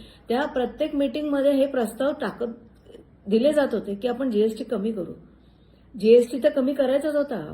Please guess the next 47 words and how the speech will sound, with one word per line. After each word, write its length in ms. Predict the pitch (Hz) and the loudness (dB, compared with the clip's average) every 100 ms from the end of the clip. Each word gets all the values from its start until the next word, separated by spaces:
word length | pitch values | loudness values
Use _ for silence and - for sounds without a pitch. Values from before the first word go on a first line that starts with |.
| - | -8
पण 120 | 196 | -4
हे 180 | 208 185 | 0 0
जे 140 | 214 277 | 0 -2
स्लॅब 400 | - 208 269 247 | -2 -2 -2 -4
होते, 260 | 214 170 147 147 - - | -4 -8 -10 -14 -20 -8
म्हणजे 160 | 185 233 | 0 0
पाच, 320 | 233 226 233 | 2 -2 -2
बारा, 240 | 220 226 | -2 -2
अठरा, 300 | 208 208 220 | -4 -4 -6
अठ्ठावीस, 600 | 214 214 220 202 156 - - - _ 254 | -6 -4 -4 -4 -6 -12 -20 -20 _ 0
ते 100 | 277 | 0
पण 220 | 349 330 | 0 -2
कमी 260 | 285 262 | 0 0
करा 220 | 269 247 247 | 0 0 -2
असं 180 | 233 | -4
सगळेजण 400 | 247 214 226 233 | -4 -2 0 -2
सांगत 300 | 233 214 196 | -4 -6 -6
होते, 320 | 180 - 190 254 - - - - | -8 -8 -10 -10 -16 -20 -8 -2
कारण 260 | 233 302 | 0 0
त्यातनं 380 | 285 226 - 285 | -2 -4 -2 -4
पळवाट 500 | 302 247 240 277 285 | -2 2 6 6 4
होत 200 | 254 196 | 2 0
होती. 240 | 165 - - - _ _ _ _ | -6 -12 -18 -20 _ _ _ _
म्हणजे 180 | 190 226 | -2 0
मला 300 | 254 220 247 | 0 0 2
जर 140 | 269 269 | 2 2
अठरा 280 | 220 240 254 | 0 -2 -2
टक्के 280 | 262 262 | -2 -2
टॅक्स 260 | 269 247 254 | 0 0 0
बसतोय 420 | 240 240 - 262 | -2 -4 -2 -2
ना, 140 | 233 240 | 0 -2
तर 60 | 247 | -2
मी 140 | 240 | -2
त्याच्यात 300 | 254 226 254 254 | -2 -4 -4 -6
काहीतरी 380 | 233 226 247 269 254 - - _ _ _ _ _ _ _ _ | -4 -2 -2 -2 -8 -16 -20 _ _ _ _ _ _ _ _
पळवाट 320 | 233 247 262 | 4 6 6
शोधणार 380 | 269 254 220 240 | 4 2 2 0
आणि 180 | 254 247 | -2 0
मी 140 | 254 262 | 0 0
बारा 280 | 214 220 | 0 0
टक्केच 400 | 247 254 254 262 262 | -2 -4 -2 -4 -2
मला 140 | 247 | -4
टॅक्स 240 | 240 214 220 | -4 -4 -4
भरावा 260 | 214 214 | -4 -2
लागेल 240 | 220 202 202 | -2 -2 -2
असं 180 | 202 | -4
बघणार. 260 | 185 165 | -8 -10